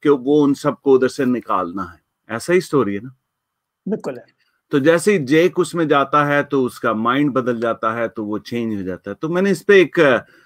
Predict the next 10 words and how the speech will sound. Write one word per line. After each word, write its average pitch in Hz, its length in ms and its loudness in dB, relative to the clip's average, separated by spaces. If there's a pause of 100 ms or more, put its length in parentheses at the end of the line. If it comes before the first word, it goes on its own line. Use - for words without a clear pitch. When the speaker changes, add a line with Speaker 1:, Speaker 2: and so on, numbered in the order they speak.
(200)
Speaker 1:
अ, 123 120 0
कीनोट 196 440 2
स्पीच 160 380 -6
की 143 200 -4
थी, 180 340 -6 (280)
थ्री 180 280 0
डी, 120 360 -2 (1700)
decision, 185 720 2 (1000)
determination, 156 1000 0 (440)
destiny, 120 680 -4